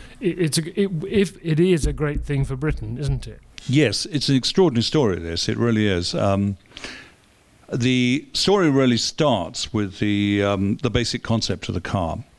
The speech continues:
Speaker 2: And Ron came up with this concept, which is basically a mixed power plant car, in other words, with a jet engine and a rocket motor.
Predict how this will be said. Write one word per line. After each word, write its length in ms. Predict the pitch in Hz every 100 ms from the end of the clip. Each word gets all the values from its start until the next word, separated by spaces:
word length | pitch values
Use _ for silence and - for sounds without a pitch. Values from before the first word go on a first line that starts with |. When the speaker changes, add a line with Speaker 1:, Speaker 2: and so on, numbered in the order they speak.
| -
Speaker 2:
And 200 | 104 95
Ron 220 | 123 131
came 220 | 123 120 104
up 160 | -
with 100 | 98
this 160 | 92 -
concept, 480 | - 92 - 95 -
which 240 | 95 -
is 100 | 90
basically 460 | - 95 - 95 98
a 80 |
mixed 320 | 95 117 - -
power 180 | 87
plant 360 | 80 87 82 -
car, 320 | - 95 92 - - - -
in 80 |
other 180 | 107 101
words, 240 | 98 92 -
with 140 | 98
a 60 | 92
jet 240 | 110 98
engine 280 | 92 87 87
and 140 | 87
a 20 |
rocket 280 | 90 85 -
motor. 340 | 92 87 -